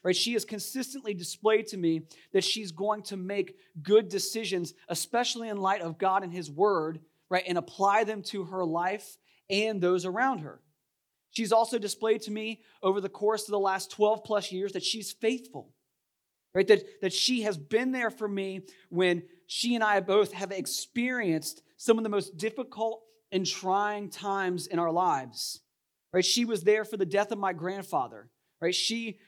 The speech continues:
was there through the highs and lows of church planting. She's been there through the ups and downs of parenting. She's been there as we've dealt with a son that has special needs.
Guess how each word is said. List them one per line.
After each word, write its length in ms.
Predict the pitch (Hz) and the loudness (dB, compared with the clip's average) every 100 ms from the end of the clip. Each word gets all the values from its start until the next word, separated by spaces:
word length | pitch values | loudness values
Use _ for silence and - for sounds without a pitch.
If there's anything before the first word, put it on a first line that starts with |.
| _ | _
was 260 | 190 170 | 0 2
there 260 | 160 196 208 | 0 0 0
through 160 | 208 208 | -2 -2
the 100 | 185 | -2
highs 480 | - 196 208 220 | 0 0 2 0
and 100 | 196 | 0
lows 440 | 190 190 196 196 185 | 0 2 4 4 2
of 100 | 190 | -4
church 300 | - 202 190 - | -4 -4 -4 -6
planting. 420 | 156 135 120 - _ | -6 -6 -12 -18 _
She's 240 | - 214 190 | -6 -4 -4
been 320 | 151 214 233 | 8 8 8
there 300 | 226 214 202 - - | 0 -4 -6 -10 -4
through 100 | 214 | 2
the 160 | 202 - | 2 4
ups 300 | 208 214 - | 2 2 -6
and 140 | 208 | -2
downs 360 | 185 190 202 185 | 0 0 0 -4
of 120 | 208 | -8
parenting. 580 | - 214 208 160 143 107 _ _ _ | -6 -4 -4 -6 -8 -14 _ _ _
She's 300 | - 208 175 - _ | -4 -2 -4 -8 _
been 280 | 170 202 233 | 6 6 6
there 280 | 220 202 202 | 2 0 0
as 160 | 196 175 | -2 -4
we've 240 | 202 185 | -6 -2
dealt 280 | 151 196 208 | 6 6 6
with 120 | 208 | -4
a 60 | 202 | -4
son 380 | - 214 208 | -4 -2 -2
that 100 | 190 | -2
has 300 | 170 190 190 | -4 -4 -4
special 440 | - - 208 202 208 | -8 -4 -4 -2 -4
needs. 640 | 190 220 139 - - - | -4 -4 -6 -8 -16 -16